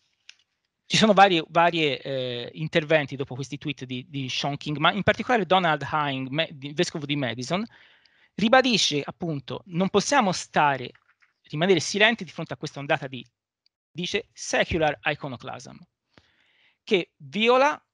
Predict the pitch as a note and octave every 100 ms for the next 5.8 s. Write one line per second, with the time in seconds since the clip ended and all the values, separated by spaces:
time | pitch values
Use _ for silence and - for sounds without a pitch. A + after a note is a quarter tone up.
0 | _ - E3 F3+ F3+ - G3 E3+ D3 D3
1 | C3 A2+ C#3 A3 _ _ _ _ _ _
2 | D#3 A3+ A3 F#3 - E3+ D#3+ D3 C#3 C#3+
3 | C3 B2 - B2+ - D3+ C3+ - D#3 F#3
4 | E3+ D#3+ A3+ A3 - G3 C#3 C#3 C3 B2
5 | A#2+ B2+ - C3 A#2+ - - D3